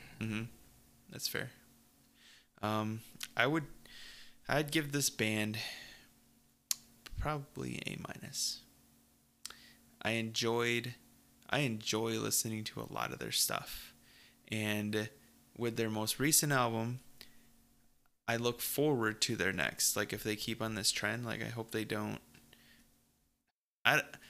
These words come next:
I want 'em to do another Evocation album, but I know I'm gonna be disappointed by it. So, I, I'm kinda like, yes, I want it, but no, I don't, because I don't wanna be disappointed.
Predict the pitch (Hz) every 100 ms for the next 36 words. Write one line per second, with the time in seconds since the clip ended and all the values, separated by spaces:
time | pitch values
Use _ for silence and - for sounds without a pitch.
0 | - - 123 127 143 165 160 143 135 135
1 | 113 113 113 113 107 107 107 - 110 110
2 | 110 113 113 104 - - - 113 110 104
3 | 101 98 101 95 - - - - - -
4 | - - - - - - - - - -
5 | - 101 53 120 - - - - - -
6 | 113 107 - 110 110 - 110 110 110 104
7 | - - - - - _ _ _ - 110
8 | 117 - 127 123 123 127 - 73 110 110
9 | 110 110 110 113 113 110 110 107 107 107
10 | 107 110 - - 117 117 120